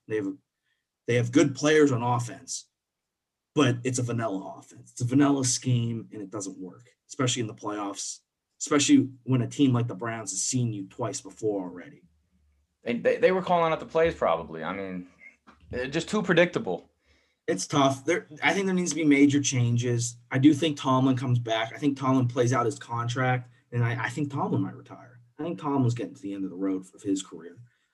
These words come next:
Speaker 1: Um,
Speaker 2: Well, I'm tired of just getting winning seasons. That's not the standard. We are the
Speaker 1: Yeah.
Speaker 2: four one two. The standard is winning, not winning
Speaker 1: The
Speaker 2: seasons. It
Speaker 1: standard
Speaker 2: is
Speaker 1: is winning
Speaker 2: winning.
Speaker 1: championships, not the regular season.
Speaker 2: But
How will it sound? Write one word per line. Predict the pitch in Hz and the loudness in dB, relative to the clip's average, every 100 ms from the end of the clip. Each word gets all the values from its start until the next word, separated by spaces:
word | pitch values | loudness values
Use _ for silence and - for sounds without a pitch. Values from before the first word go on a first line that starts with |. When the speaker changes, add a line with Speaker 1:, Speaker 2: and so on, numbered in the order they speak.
| _ - | _ -8
Speaker 1:
Um, | 104 95 | -4 0
Speaker 2:
Well, | - | 4
I'm | 180 214 | 4 2
tired | 214 214 208 | 0 4 6
of | 180 139 | 6 4
just | 185 180 | 2 6
getting | 180 165 | 6 6
winning | 139 143 131 | 4 2 2
seasons. | - 120 110 78 - | 0 0 0 -2 4
That's | 135 151 | 6 8
not | 180 185 | 8 8
the | 175 | 6
standard. | - 151 165 131 - - _ | 4 6 8 6 2 -4 _
We | 123 160 | 4 8
are | 185 190 | 10 10
the | 175 | 10
Speaker 1:
Yeah. | 147 | 8
Speaker 2:
four | 165 165 175 170 | 10 10 10 10
one | 165 160 | 10 8
two. | 156 175 165 127 | 8 10 10 8
The | 127 | 4
standard | - 160 175 175 | 6 8 8 6
is | 156 | 4
winning, | 123 151 147 95 | 4 6 6 4
not | 101 143 156 | 4 6 6
winning | 165 | 4
Speaker 1:
The | - | 0
Speaker 2:
seasons. | 156 135 131 | -2 0 2
It | 175 | 4
Speaker 1:
standard | - - | 6 6
Speaker 2:
is | - | 6
Speaker 1:
is | |
winning | - - 135 | 6 8 6
Speaker 2:
winning. | - | 4
Speaker 1:
championships, | 156 151 - 147 131 - 123 101 - | 2 0 0 -2 0 0 0 0 0
not | 123 127 - | 2 2 2
the | |
regular | 123 120 117 110 | 0 0 0 -2
season. | 98 113 104 - | -4 -4 -4 4
Speaker 2:
But | 180 185 | 4 4